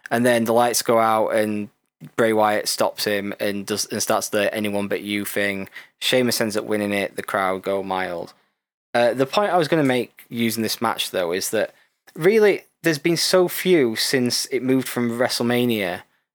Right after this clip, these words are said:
to the pay-per-views where it seemed like it started becoming the safe match just to give a guy an opportunity at the title who they're obviously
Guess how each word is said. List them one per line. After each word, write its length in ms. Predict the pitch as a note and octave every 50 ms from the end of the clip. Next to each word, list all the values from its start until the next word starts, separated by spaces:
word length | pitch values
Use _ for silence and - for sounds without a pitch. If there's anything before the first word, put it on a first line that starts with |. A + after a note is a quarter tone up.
| _ _ _
to 500 | - - B2+ A2+ A2 G#2+ G#2+ G#2+ G#2+ G#2 - _ _ _ _ _ -
the 240 | B2 A#2 A2 G#2+ - _ -
pay-per-views 760 | - A#2+ B2 B2+ - - B2 A#2 G#2 G2 F#2 F2+ F#2 G2 - - -
where 180 | A#2 A#2 G#2+
it 100 | G2+ F#2+ -
seemed 240 | - D3 C#3 C3+
like 200 | C3+ B2+ A#2+ - -
it 140 | G#2 A#2 -
started 320 | - - B2+ A#2 A#2+ A2
becoming 180 | - A#2 A2+ A2
the 60 | G#2+
safe 300 | - - A#2+ A#2+ - -
match 240 | A2 F#2+ F2 - -
just 180 | A2+ - -
to 60 | -
give 280 | G#2 A2 G#2 G2+ F#2+ - - _
a 60 | - G#2
guy 280 | - A2 G#2+ G#2 G#2 G#2
an 180 | G2 - G#2+
opportunity 360 | G#2 - - - - A2 F2+ D#2
at 40 | G2+
the 60 | G2+
title 300 | - - G#2+ F#2 C#2+ G2+
who 100 | G#2 G2+
they're 160 | G2+ G2+ G2+ G2+
obviously 540 | G#2 G2 G2 - - - G#2+ G2+ G2 F#2+